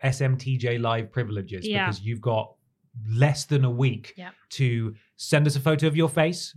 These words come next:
Speaker 1: or your podcast or your YouTube channel or whatever that will scroll behind us on the green screen.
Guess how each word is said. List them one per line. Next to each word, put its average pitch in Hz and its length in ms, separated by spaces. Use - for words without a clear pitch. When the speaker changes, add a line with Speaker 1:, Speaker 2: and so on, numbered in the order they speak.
Speaker 1:
or 123 100
your 123 140
podcast 143 600
or 127 80
your 131 120
YouTube 135 260
channel 139 300
or 127 80
whatever 123 260
that 123 160
will 120 80
scroll 127 260
behind 120 220
us 117 100
on 117 80
the 110 80
green 127 220
screen. 139 380